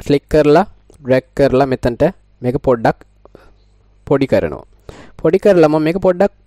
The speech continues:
පැත්තකින් තියනවා. නිකන් මගේ ඉමේජ් එකක්. ඒ කියන්නේ මගේ චැනල් එක නිකන් සංකේතවත් කරන්න. හරි. දැන් මම, අ, දැන් තව කෙනෙක්ට හිතනවා මේකට ටෙක්ස්ට් එකක් ඇඩ් කරන්න. දැන් මේක ඇත්තටම ටෙක්ස්ට් එකක් තිබ්බ යටි.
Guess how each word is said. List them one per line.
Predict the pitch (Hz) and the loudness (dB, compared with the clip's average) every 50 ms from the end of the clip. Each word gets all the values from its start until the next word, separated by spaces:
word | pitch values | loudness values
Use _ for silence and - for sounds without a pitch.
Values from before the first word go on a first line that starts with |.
| - - | -6 -4
පැත්තකින් | 175 170 160 _ - 156 156 190 202 | -4 -4 -4 _ -6 -4 -4 -4 -4
තියනවා. | - - 110 90 73 - - _ _ _ _ _ _ _ _ - | -2 -2 -2 -2 -4 -8 -16 _ _ _ _ _ _ _ _ -10
නිකන් | 131 143 127 | -8 -6 -4
මගේ | 127 127 117 117 131 143 175 - - - - _ _ - | -4 -4 -4 -2 0 0 0 -2 -6 -14 -20 _ _ -4
ඉමේජ් | 143 147 151 147 135 113 98 101 | -2 0 0 0 0 0 -2 -4
එකක්. | - 92 | -4 -4
ඒ | - - _ _ - - | -6 -6 _ _ -8 -6
කියන්නේ | 113 113 113 | -4 -4 -2
මගේ | 120 120 143 | -2 -4 -2
චැනල් | 139 - 143 143 139 139 139 139 | -2 -2 0 0 2 2 2 2
එක | - 147 | 0 -2
නිකන් | 143 135 151 147 | -2 -2 -4 -4
සංකේතවත් | - - 156 151 147 147 143 123 - 113 107 104 - - | -2 -2 -4 -2 0 0 0 2 2 0 0 -2 -2 -4
කරන්න. | 90 78 80 - - - _ _ _ _ _ | -4 -4 -4 -8 -12 -18 _ _ _ _ _
හරි. | - - 147 - - - - _ _ _ _ _ _ _ _ _ _ _ _ _ _ _ _ _ - | -6 -4 -2 -2 -2 -6 -12 _ _ _ _ _ _ _ _ _ _ _ _ _ _ _ _ _ -2
දැන් | 139 170 190 | 0 0 2
මම, | 208 202 185 139 127 165 196 - - - - - - - - - - | 2 0 2 2 2 0 0 -2 -10 -20 -20 -20 -20 -20 -20 -12 -4
අ, | - 120 117 117 117 | -2 0 0 0 0
දැන් | 131 165 190 208 | 0 -2 -2 0
තව | - 160 147 160 | 2 2 2 2
කෙනෙක්ට | - 196 196 202 - - - | 2 0 0 0 0 0 0
හිතනවා | 202 196 190 202 202 214 | 0 2 2 0 0 0
මේකට | 214 202 190 214 220 - | 0 0 0 0 0 0
ටෙක්ස්ට් | 208 196 - - - - | -2 -2 -2 -2 0 2
එකක් | 175 165 - 165 | 2 2 2 0
ඇඩ් | 143 - | -2 -2
කරන්න. | - - 104 101 101 104 | -2 -2 -2 0 -2 0
දැන් | 110 120 120 | -2 -2 0
මේක | 120 127 - | 0 -2 -2
ඇත්තටම | 135 113 - 135 151 160 | -2 -2 -2 -2 -2 -2
ටෙක්ස්ට් | - - - - - - | -4 -4 -6 -4 -2 0
එකක් | 143 143 - _ | 0 0 0 _
තිබ්බ | - 165 160 151 | -4 -2 2 2
යටි. | 127 - - - - | 2 2 0 -2 -8